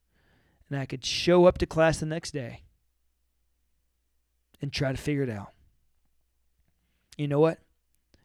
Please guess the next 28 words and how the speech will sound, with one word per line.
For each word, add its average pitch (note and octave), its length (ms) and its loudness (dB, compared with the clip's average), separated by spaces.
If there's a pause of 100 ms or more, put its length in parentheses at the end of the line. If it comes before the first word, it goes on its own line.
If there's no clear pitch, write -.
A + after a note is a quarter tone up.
(120)
I'm D3+ 120 -4
glad D#3 560 4
I C#3+ 60 2
drug C#3 260 0
my C#3 160 -4
ass C3 160 -4
back C3 260 -8
in C#3 120 -8
there C3 380 -6 (440)
with - 100 -16
my C3 240 -8
tail F3 300 10
between D#3 300 0
my D3 120 -2
legs, C3+ 640 -6 (920)
and C#3 140 -4
I C3+ 80 -4
got B2 320 -4
to - 120 0
work. B2 440 -8 (2250)
So, D#3 480 2 (840)
you D#3+ 120 -4
know, E3 60 -2
most G#3+ 340 4 (140)
all G3+ 220 8
martial F3 380 0
arts D#3+ 320 0
use D3 360 0